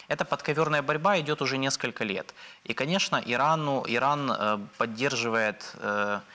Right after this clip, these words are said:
как раз идею сирийского правительства о том, что надо вернуть все территории под контроль центрального правительства. Иран скептически относится и с-, и изначально скептически относился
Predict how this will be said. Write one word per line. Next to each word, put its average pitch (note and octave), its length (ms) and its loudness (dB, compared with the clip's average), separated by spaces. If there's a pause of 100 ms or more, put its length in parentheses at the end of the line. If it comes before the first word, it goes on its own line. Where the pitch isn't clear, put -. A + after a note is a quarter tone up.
(360)
как - 200 -4
раз C#3+ 260 0
идею B2 640 2
сирийского C3 540 -2
правительства A2+ 680 -2
о G#2 40 2
том, C3+ 200 -2
что - 220 -4
надо B2+ 260 2
вернуть G#2+ 380 -2
все - 200 -4
территории G#2+ 480 -2
под - 200 -8
контроль G#2 360 -4
центрального F#2+ 520 -4
правительства. - 680 -8
Иран B2+ 500 0
скептически - 580 -4
относится A2+ 540 -4
и G#2 80 -4
с-, - 260 0
и B2 180 -4
изначально B2+ 420 -2
скептически - 520 -6
относился A2 680 -2